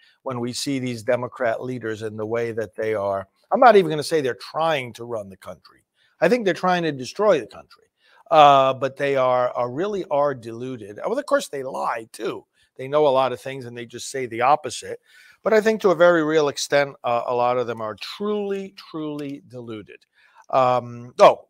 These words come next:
so, okay. So in regard to that, you know, Scripture says a lot about foolishness.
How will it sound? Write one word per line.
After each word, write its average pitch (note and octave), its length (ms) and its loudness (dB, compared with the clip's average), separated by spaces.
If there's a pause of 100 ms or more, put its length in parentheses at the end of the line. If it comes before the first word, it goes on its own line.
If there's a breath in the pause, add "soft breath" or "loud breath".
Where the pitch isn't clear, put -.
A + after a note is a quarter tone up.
(140)
so, D#3+ 280 2
okay. - 440 -2
So A#3 320 6 (180)
in D4+ 140 -4
regard C#4+ 440 0
to E3+ 100 -8
that, A2+ 280 -12
you F3 140 -10
know, F#3 80 -6
Scripture B3 460 -10
says F#3+ 280 -10
a F3 60 -6
lot F3 240 -2
about C#3 320 -4
foolishness. C3+ 800 -14